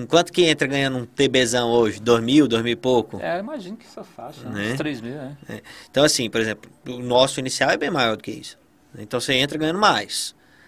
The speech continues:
Speaker 1: Só que esse cara,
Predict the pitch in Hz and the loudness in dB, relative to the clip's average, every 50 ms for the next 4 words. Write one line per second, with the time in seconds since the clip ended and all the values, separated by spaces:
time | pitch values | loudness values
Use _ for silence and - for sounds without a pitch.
0 | _ _ _ _ _ _ - - _ _ - - - - - - 175 175 190 208 | _ _ _ _ _ _ -20 -20 _ _ -6 -4 -2 0 2 4 6 6 6 4
1 | 214 - 254 240 - - _ _ - 208 240 277 - - 254 - - - 220 226 | 2 0 -2 -2 -2 -6 _ _ 2 2 4 4 4 2 0 2 4 6 6 6
2 | 254 262 214 147 117 113 | 6 4 4 4 2 0